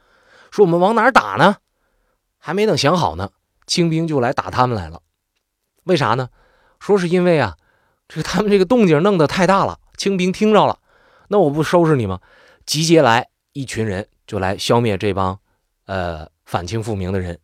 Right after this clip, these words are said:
结果这时候万云龙大哥上战场去打去。哎，这个大哥也真是很仁义啊，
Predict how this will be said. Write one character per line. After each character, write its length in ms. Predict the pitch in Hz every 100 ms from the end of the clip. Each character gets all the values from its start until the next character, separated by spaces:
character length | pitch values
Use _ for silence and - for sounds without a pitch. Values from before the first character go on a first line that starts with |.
| _ _ _ _
结 120 | -
果 100 | 135
这 140 | 143 165
时 80 | 123
候 220 | 131 -
万 220 | 175 175
云 120 | 131 147
龙 200 | 143 156
大 160 | 135
哥 240 | 143 143 - _ _ _ _ _ _ _ _ _
上 160 | -
战 140 | 131 147
场 200 | 113 90 _ _ _ _ -
去 120 | 131
打 180 | 101 90
去。 140 | 101 - _ _ _ _ _ -
哎， 280 | 98 80 - _ _ _ -
这 80 | 175
个 60 |
大 140 | 175 147
哥 120 | 139
也 100 | 117
真 160 | 131
是 80 | 127
很 160 | 107 92
仁 180 | 82 85
义 180 | 107
啊， 160 | 90 -